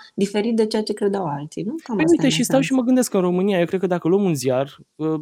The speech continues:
Speaker 2: mă feresc să deschid acum un ziar din
Speaker 1: Da,
Speaker 2: România,
Speaker 1: da, da.
Speaker 2: dar cred că jumătate sau trei sferturi din știrile de acolo pot fi interpretate de o tabără sau alta ca fiind știri false.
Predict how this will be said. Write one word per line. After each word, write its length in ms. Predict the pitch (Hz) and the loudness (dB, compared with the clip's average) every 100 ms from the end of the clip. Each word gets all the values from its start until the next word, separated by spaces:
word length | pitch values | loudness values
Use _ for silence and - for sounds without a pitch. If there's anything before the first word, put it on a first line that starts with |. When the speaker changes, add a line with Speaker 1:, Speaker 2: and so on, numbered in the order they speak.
| 156 _ _ _ - 185 165 _ | -8 _ _ _ -20 -20 -20 _
Speaker 2:
mă 200 | 160 170 | -4 -2
feresc 300 | - 208 226 | 6 6 8
să 80 | 196 | 6
deschid 340 | 156 - 151 | 6 2 -2
acum 260 | 131 - 160 | -2 0 0
un 120 | 147 | 0
ziar 320 | 131 156 151 | 0 2 2
din 180 | 180 156 | 2 0
Speaker 1:
Da, 60 | |
Speaker 2:
România, 360 | 147 139 139 135 | 0 -2 -4 -4
Speaker 1:
da, 80 | 180 | -8
da. 80 | 196 202 - | -14 -16 2
Speaker 2:
dar 180 | 165 160 | 2 4
cred 220 | 196 220 | 2 2
că 100 | 214 | 0
jumătate 640 | 180 175 170 196 196 170 135 | 2 2 2 0 0 -2 -4
sau 180 | 131 | -8
trei 180 | 120 160 | -4 -4
sferturi 340 | 156 175 170 143 | -4 -8 -8 -8
din 100 | 139 | -8
știrile 300 | - 170 151 | -4 -4 -2
de 100 | 127 | -4
acolo 340 | 117 147 175 | -4 -4 -4
pot 280 | - 190 208 | -2 -2 0
fi 80 | 196 | -2
interpretate 600 | 175 151 147 143 160 147 | -2 -4 -4 -6 -6 -4
de 100 | 127 | -6
o 20 | |
tabără 360 | 123 143 143 127 | -4 -4 -4 -8
sau 160 | - | -6
alta 220 | 143 160 156 | -8 -8 -12
ca 120 | 147 | -12
fiind 180 | 156 147 | -14 -14
știri 200 | 151 139 | -14 -12
false. 340 | 110 104 - | -14 -14 -20